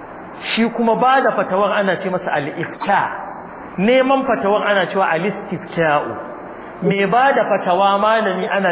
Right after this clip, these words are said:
ce masa al-mufti. Me zuwa ya nemi fatawa ana ce masa al-mustafti.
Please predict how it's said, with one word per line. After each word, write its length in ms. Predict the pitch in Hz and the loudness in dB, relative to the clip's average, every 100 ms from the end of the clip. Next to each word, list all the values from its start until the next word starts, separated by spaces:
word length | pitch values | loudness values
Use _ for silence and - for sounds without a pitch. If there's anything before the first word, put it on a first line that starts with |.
| 170 | 0
ce 80 | 185 | -2
masa 220 | 180 175 156 | -4 -2 -2
al-mufti. 920 | 151 156 180 - - 151 156 156 156 - - - - - - - | -2 -4 -4 -6 -10 -8 -6 -6 -8 -10 -14 -14 -14 -14 -6 0
Me 240 | 196 208 | 4 4
zuwa 340 | 202 277 254 | 4 4 4
ya 120 | 226 208 | 4 2
nemi 240 | 190 214 | 0 0
fatawa 320 | 208 185 185 196 | -2 0 2 2
ana 160 | 190 170 | 2 0
ce 60 | 165 | -2
masa 180 | 170 | -2
al-mustafti. 1500 | 160 147 139 143 170 170 - - - - 135 131 127 127 117 | 0 0 -2 -2 -4 -4 -2 -2 -2 -8 -6 -6 -4 -6 -6